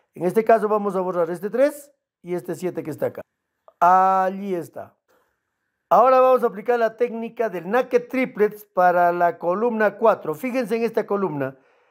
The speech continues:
La única posibilidad donde vaya el uno, el tres y el ocho es en uno de estos tres casilleros de color verde indistintamente.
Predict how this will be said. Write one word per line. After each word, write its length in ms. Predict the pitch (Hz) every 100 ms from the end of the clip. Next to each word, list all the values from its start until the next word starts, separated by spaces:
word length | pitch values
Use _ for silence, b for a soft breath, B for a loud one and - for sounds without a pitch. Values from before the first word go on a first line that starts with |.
| _
La 220 | 185 202
única 420 | 262 269 269 240 226
posibilidad 420 | 208 180 226 240
donde 260 | 220 196
vaya 380 | 208 233 214 185
el 220 | 180 180
uno, 220 | 247 220 190
el 100 | -
tres 240 | 226 180
y 60 | 190
el 120 | 208
ocho 300 | 240 240 208
es 180 | 220 214
en 100 | 196
uno 180 | 214
de 80 | 208
estos 220 | 214 214
tres 220 | - 208 202
casilleros 520 | 190 190 190 202 180
de 100 | 165
color 320 | 175 190 185
verde 300 | 214 190 185
indistintamente. 1080 | 160 151 143 190 151 147 220 208 139 -